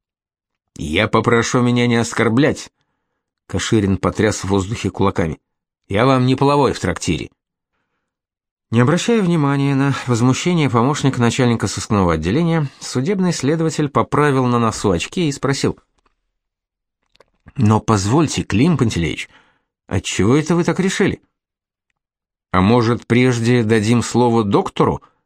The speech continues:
предложил присяжный поверенный. «Если только в рассуждении практических, так сказать, аспектов», неуверенно вымолвил Наливайко и пожевал губами.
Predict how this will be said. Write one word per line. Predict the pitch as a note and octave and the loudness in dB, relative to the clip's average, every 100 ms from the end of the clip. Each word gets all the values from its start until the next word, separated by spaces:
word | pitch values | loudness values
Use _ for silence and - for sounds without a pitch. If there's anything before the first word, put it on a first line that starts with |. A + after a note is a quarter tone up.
| _ _ | _ _
предложил | A2 G2+ G2+ G2 F#2 - | 0 2 2 0 -4 -6
присяжный | - A#2 - E2+ D#2+ | -2 0 0 0 0
поверенный. | A#2+ A#2 D#2 - - _ _ _ _ _ _ _ _ _ _ _ _ _ | 2 2 0 -6 -14 _ _ _ _ _ _ _ _ _ _ _ _ _
«Если | - F2 F#2 F#3 G#3 - - E3 F#3+ | -12 -6 0 0 0 -4 -4 -2 -2
только | - E3 G3 E3 - E3 D#3+ | 0 2 2 0 0 2 2
в | C3+ | 2
рассуждении | D3 - - C3 A2 F2+ A#2+ D3 C3+ B2 | 0 -2 0 0 0 0 2 4 4 2
практических, | G2+ G#2 G2 - - C#3+ - - - G#2+ - | 0 0 0 -4 -6 -4 -4 -6 -2 -4 0
так | A2+ - | -2 -2
сказать, | - F2+ E2+ A#2+ - | -4 -4 -2 -2 -2
аспектов», | F#2 - - F#3 A#3 - - B1+ - - - - - _ _ - | -4 -6 -8 -4 -2 -4 -6 -6 -6 -8 -12 -14 -18 _ _ -8
неуверенно | F#2+ F#2 A2 C3 A2 G#2+ | -4 0 2 2 2 0
вымолвил | G2 A2+ G#2+ G#2 G2 - | 2 2 2 2 0 -2
Наливайко | F#2 A#2+ A#2+ A#2 - | 0 4 4 2 0
и | F#2+ | 0
пожевал | G#2+ A2+ G#2+ | 0 2 2
губами. | G#2 A2+ F2 | 2 0 -2